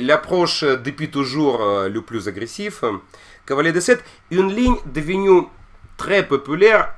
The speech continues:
assez récemment, en fait, parce que pendant très longtemps, c'était considéré comme quoi obligatoire de jouer E six, puis après F quatre, dame B six, euh, avec des, des lignes de la longueur de quarante-cinq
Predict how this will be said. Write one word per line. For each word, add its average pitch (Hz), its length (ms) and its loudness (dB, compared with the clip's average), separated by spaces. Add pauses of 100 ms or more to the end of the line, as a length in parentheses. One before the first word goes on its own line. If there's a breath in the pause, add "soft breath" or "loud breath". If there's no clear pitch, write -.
assez 233 320 0
récemment, 190 500 2
en 113 60 0
fait, 87 320 -12
parce 104 180 -6
que 135 80 -8
pendant 156 300 0
très - 160 -4
longtemps, 175 360 2
c'était 165 280 -6
considéré 151 480 -4
comme 131 160 -8
quoi 143 280 -2
obligatoire 135 600 -2
de 117 80 -6
jouer 107 260 -4
E 107 120 -6
six, 180 400 -6 (240 loud breath)
puis 139 100 -2
après 135 240 -2 (140)
F - 100 -16
quatre, 180 460 0
dame 113 200 -2
B 117 120 -4
six, 196 460 -8
euh, 104 120 0 (500 loud breath)
avec 120 380 -2
des, 101 840 -2
des 95 200 -4
lignes 123 380 -2
de 110 80 -2
la 110 140 0
longueur 110 420 -2
de 90 580 -8
quarante-cinq 104 540 -6